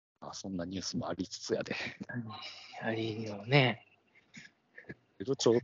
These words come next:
Speaker 1: と今日はいろいろ考えた一日でしたよ、私も。
Speaker 2: あ、なんかあったんすか？
Speaker 1: そういうこと。うん。
Speaker 2: 何、何があったんですか？
Speaker 1: やな。まあ、とりあえず昨日、昨日はやっぱり、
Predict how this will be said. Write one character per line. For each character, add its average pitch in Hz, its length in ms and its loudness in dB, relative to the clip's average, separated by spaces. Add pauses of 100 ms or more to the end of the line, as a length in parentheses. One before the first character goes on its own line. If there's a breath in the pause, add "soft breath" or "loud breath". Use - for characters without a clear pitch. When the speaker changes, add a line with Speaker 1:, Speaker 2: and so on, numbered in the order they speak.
Speaker 1:
と 98 180 0
今 101 120 8
日 - 20 10
は 92 100 8
い 92 100 2
ろ 92 100 4
い 87 40 4
ろ 98 80 10
考 110 320 10
え 87 80 6
た 85 160 2
一 - 540 -6
日 90 300 -6
で 101 100 0
し - 80 -2
た 90 80 0
よ、 76 160 -4
私 - 320 -6
も。 - 100 -16 (520)
Speaker 2:
あ、 175 120 12
な 170 100 12
ん - 20 8
か 135 200 12
あ 147 40 12
っ - 60 10
た 170 120 12
ん 131 60 10
す - 80 -2
か？ 107 260 0 (400)
Speaker 1:
そ 90 80 -10
う - 20 -10
い - 40 -12
う - 20 -14
こ 90 160 -18
と。 87 100 -20 (540)
う - 20 -2
ん。 87 300 -4 (1300)
Speaker 2:
何、 139 220 2
何 131 200 4
が 139 80 6
あ - 60 4
っ 78 40 -2
た 107 80 8
ん - 20 10
で 123 60 10
す 127 40 12
か？ 123 40 10
Speaker 1:
や - 20 10
な。 113 60 4 (420 loud breath)
ま 101 140 4
あ、 87 40 0
と 92 120 0
り 98 60 6
あ - 20 8
え - 20 -2
ず - 60 -4
昨 - 200 0
日、 92 300 4 (400)
昨 - 160 -6 (1040)
日 147 80 -2
は 95 200 4
や 80 60 0
っ - 80 -8
ぱ 90 100 -4
り、 - 40 -12